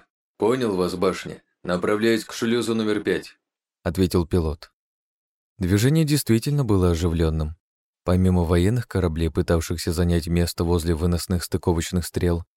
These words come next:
большую часть пространства у доков занимали снующие туда-сюда челноки, и их было очень много. И это сказывалось на манере управления пилота челнока,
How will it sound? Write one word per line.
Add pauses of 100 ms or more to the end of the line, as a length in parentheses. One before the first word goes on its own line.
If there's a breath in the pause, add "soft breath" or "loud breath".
(180)
большую
часть
пространства
у
доков
занимали
снующие
туда-сюда
челноки, (400)
и
их
было
очень
много. (800)
И
это
сказывалось
на
манере
управления
пилота
челнока,